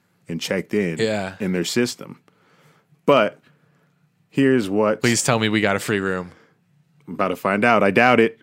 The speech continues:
Speaker 2: Oh, you
Speaker 1: 'Cause
Speaker 2: haven't
Speaker 1: remember
Speaker 2: read this yet?
Speaker 1: No, not yet.
Speaker 2: Oh,
Speaker 1: it came in while
Speaker 2: shit.
Speaker 1: we, it came in while we were recording.
Speaker 2: Oh, shit. Let's go.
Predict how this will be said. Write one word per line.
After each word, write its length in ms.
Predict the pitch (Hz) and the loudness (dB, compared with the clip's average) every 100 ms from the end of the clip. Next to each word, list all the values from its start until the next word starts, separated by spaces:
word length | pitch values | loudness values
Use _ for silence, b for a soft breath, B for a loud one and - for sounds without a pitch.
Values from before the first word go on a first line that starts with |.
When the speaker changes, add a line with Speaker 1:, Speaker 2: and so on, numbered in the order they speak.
| _ - | _ -2
Speaker 2:
Oh, 100 | 131 | 2
you 60 | |
Speaker 1:
'Cause 80 | 131 | 4
Speaker 2:
haven't 180 | 131 113 | 4 4
Speaker 1:
remember 200 | 117 127 | 4 4
Speaker 2:
read 80 | 156 | 2
this 140 | 151 | 2
yet? 360 | 165 190 - _ _ _ 104 | 0 0 -6 _ _ _ -6
Speaker 1:
No, 200 | 101 87 | -4 -4
not 100 | 87 | -4
yet. 260 | 87 87 | -4 -2
Speaker 2:
Oh, 280 | 123 131 135 | 0 2 4
Speaker 1:
it 40 | 127 | 4
came 80 | 120 | 4
in 120 | 117 | 4
while 200 | 107 104 | 4 2
Speaker 2:
shit. 100 | 107 | 0
Speaker 1:
we, 60 | 104 | -2
it 60 | |
came 220 | - 120 | 0 2
in 100 | 123 110 | 2 2
while 120 | 98 | 0
we 60 | |
were 60 | 92 | 0
recording. 420 | 90 - 107 82 | -4 -4 -4 -2
Speaker 2:
Oh, 180 | 123 131 | 0 0
shit. 220 | 123 123 | 0 -2
Let's 160 | 110 113 | -2 -4
go. 280 | 117 104 | -4 -4